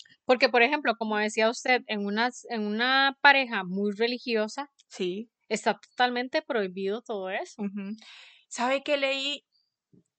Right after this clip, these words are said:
Speaker 2: Estaba, estaba viendo ahí información por el tema y demás. Me llamó la atención un comentario de que vi de una persona que decía,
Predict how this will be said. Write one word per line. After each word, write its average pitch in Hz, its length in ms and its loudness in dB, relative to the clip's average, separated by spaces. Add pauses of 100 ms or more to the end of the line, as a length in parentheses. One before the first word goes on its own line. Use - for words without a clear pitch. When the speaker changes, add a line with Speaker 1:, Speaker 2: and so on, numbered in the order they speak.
Speaker 2:
Estaba, 262 400 6
estaba 240 580 -4
viendo 262 340 -4
ahí 262 340 0
información 226 840 -8
por 180 180 -12
el 180 180 -12
tema 220 280 -6
y 196 40 -10
demás. 190 420 -12 (280)
Me 214 140 0
llamó 196 200 -2
la 190 100 -6
atención 240 420 -8
un 220 100 -6
comentario 233 580 -4
de 220 180 -4
que 220 120 -12
vi 202 140 -8
de 196 80 -8
una 214 180 -10
persona 214 460 -14
que 214 200 -14
decía, 180 400 -18